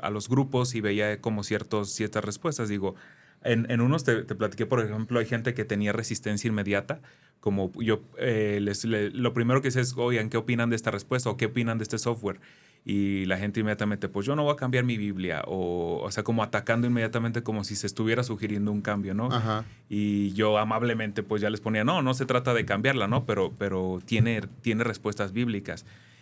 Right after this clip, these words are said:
Speaker 1: Y lo curioso es que una persona sí me, me hizo una pregunta como, "A ver, pregúntale si, si Jesús bajó encarnado a la tierra". Este, y dije, "Bueno, vamos a preguntarle". Fui y le pregunté y el software respondió que sí, puso todos los argumentos teológicos bíblicos,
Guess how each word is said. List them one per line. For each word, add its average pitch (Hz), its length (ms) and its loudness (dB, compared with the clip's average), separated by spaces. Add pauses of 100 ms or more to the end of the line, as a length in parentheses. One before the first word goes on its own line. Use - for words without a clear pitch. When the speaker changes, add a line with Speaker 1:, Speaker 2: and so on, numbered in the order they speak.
(120)
Speaker 1:
Y 117 220 2 (120)
lo 135 240 4
curioso 135 280 4
es 139 80 -4
que - 80 2
una 139 180 2
persona 123 460 2
sí 113 760 0
me, 117 220 0
me 120 160 2
hizo 120 180 2
una 185 160 2
pregunta 123 420 0
como, 101 460 0 (340)
"A 110 80 4
ver, 131 180 4
pregúntale 160 520 4
si, 110 360 -2
si 101 1000 -2
Jesús 160 360 0
bajó 143 240 0
encarnado 127 420 0
a - 20 2
la 104 160 -2
tierra". 101 300 -4 (640)
Este, 98 720 0
y 101 40 0
dije, 104 200 0
"Bueno, 302 200 0
vamos 214 240 2
a 156 60 4
preguntarle". 120 460 2
Fui 127 320 4
y 123 200 2
le 113 160 2
pregunté 123 640 4
y 120 100 0
el 104 80 0
software 107 280 -2
respondió 101 400 -2
que 101 100 0
sí, 131 240 0
puso 123 300 0
todos 113 180 2
los 113 140 0
argumentos 104 440 0
teológicos 107 600 0
bíblicos, 107 520 -4